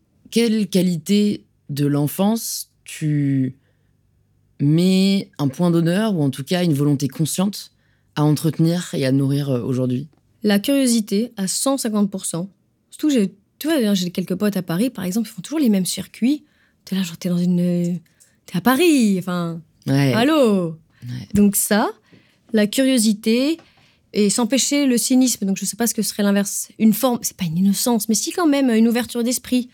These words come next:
Speaker 2: Essayer en tout cas,
Speaker 1: Hmm.
Speaker 2: c'est pas évident, hein, je sais pas. En tout cas, euh, euh, ouais, la curiosité à cent pour cent. Si je devais en garder qu'une. Et c'est vrai, la vie est tellement plus fun quand on est curieux.
Speaker 1: Hmm.
Speaker 2: Tu découvres des métiers aussi, des gens, des trucs.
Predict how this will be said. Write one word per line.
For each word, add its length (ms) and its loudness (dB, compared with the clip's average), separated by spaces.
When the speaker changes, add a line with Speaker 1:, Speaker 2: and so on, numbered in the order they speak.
Speaker 2:
Essayer 500 2
en 80 2
tout 120 -6
cas, 120 4
Speaker 1:
Hmm. 120 4
Speaker 2:
c'est 160 0
pas 160 2
évident, 440 2
hein, 80 2
je 100 -8
sais 60 -14
pas. 540 -2
En 60 -2
tout 140 0
cas, 260 2
euh, 320 2
euh, 80 2
ouais, 200 2
la 80 2
curiosité 600 0
à 160 -2
cent 160 -2
pour 140 -12
cent. 180 -10
Si 300 2
je 100 -2
devais 120 2
en 40 2
garder 260 0
qu'une. 240 -2
Et 60 -12
c'est 160 -2
vrai, 320 0
la 120 0
vie 120 2
est 120 -2
tellement 240 0
plus 120 -4
fun 180 -2
quand 180 -6
on 40 -4
est 80 -2
curieux. 360 -6
Speaker 1:
Hmm. 360 -2
Speaker 2:
Tu 100 -16
découvres 220 4
des 120 4
métiers 460 0
aussi, 300 -4
des 120 -2
gens, 240 0
des 120 -2
trucs. 360 -8